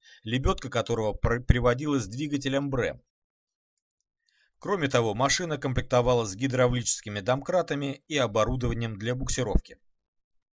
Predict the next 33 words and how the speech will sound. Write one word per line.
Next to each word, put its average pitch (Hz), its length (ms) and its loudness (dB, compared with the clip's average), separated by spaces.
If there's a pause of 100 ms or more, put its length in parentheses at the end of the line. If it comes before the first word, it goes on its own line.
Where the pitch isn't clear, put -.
(1300)
После 160 260 -6
дальнейшей 147 500 0
проработки 123 540 2
вопроса 120 540 2
в - 80 -6
попытках 127 480 0
снизить 135 440 -6
стоимость 156 460 -2
машины 120 500 -4
с 87 60 -12
заявленных 117 640 0
двухсот 131 400 -4
пятидесяти - 500 -8
тысяч - 180 -2
крон, 160 360 -2 (340)
пятого 135 380 2
апреля 131 320 2
сорок 123 260 0
третьего 123 320 -4
года 147 240 -4
Ландсверк 127 480 0
был 123 220 0
заказан 123 480 0
изготовление 117 600 -2
двух 139 340 -4
экземпляров 117 640 0
брэм, 143 320 0 (300)
завершённых 120 680 -4
в - 20 -12
мае 135 300 -2
сорок 120 280 -2
четвёртого 110 540 -8
года. 95 300 -10